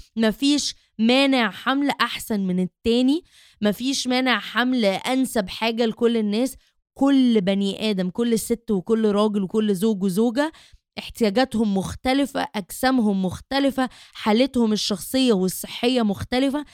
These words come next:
فلازم أرجوكم قبل ما تفكروا في أي حاجة من الحاجات دي، تستشيري دكتور النساء والتوليد بتاعك أو تستشير دكتورك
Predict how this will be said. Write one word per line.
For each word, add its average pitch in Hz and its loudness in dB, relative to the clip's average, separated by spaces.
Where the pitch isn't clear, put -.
فلازم 226 4
أرجوكم 202 2
قبل 226 0
ما 208 2
تفكروا 208 0
في - -12
أي 285 2
حاجة 262 -4
من 254 2
الحاجات 240 -2
دي، 294 -4
تستشيري 247 0
دكتور 214 0
النساء 214 0
والتوليد 185 -2
بتاعك 247 0
أو 170 -4
تستشير 220 -6
دكتورك 247 0